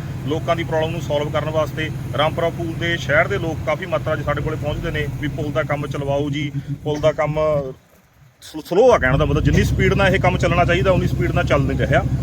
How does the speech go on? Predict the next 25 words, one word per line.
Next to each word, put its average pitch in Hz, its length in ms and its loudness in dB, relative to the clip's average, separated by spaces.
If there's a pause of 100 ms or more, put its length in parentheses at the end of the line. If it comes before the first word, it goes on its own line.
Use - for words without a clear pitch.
(220)
ਕਿਉਂਕਿ 196 240 2
ਇਹ 208 460 6
ਰੋਡ 185 220 2
ਦੇ 202 100 2
ਉੱਤੇ 196 260 2
ਲੁੱਕ 180 200 0
ਪਾਉਣੀ 185 300 0
ਕੋਈ 190 100 0
ਬਾਹਲੀ 190 220 4
ਵੱਡੀ 165 240 0
ਗੱਲ 147 160 4
ਨਹੀਂ। 143 140 2 (320)
ਜੇ 160 160 4
ਇਹ 190 340 4
ਪਾਉਣਾ 180 300 2
ਚਾਹੁਣ, 175 220 2
ਤਾਂ 185 100 2
ਦੋ 160 180 0
ਦਿਨਾਂ 165 140 0
ਦੇ 165 80 -2
ਵਿੱਚ - 140 -2
ਵੀ 185 100 -4
ਪੈ 135 220 2
ਸਕਦੀ - 420 -4
ਆ। - 40 -2